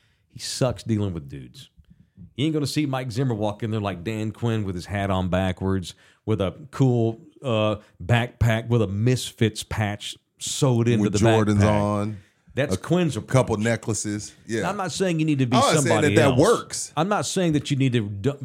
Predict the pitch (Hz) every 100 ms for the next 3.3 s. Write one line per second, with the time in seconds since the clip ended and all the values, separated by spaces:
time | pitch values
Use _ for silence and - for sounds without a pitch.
0 | 107 127 117 117 139 160 156 170 160 139
1 | 127 117 156 110 110 - 127 123 110 107
2 | 110 117 104 92 120 104 85 - 147 101
3 | 69 67 73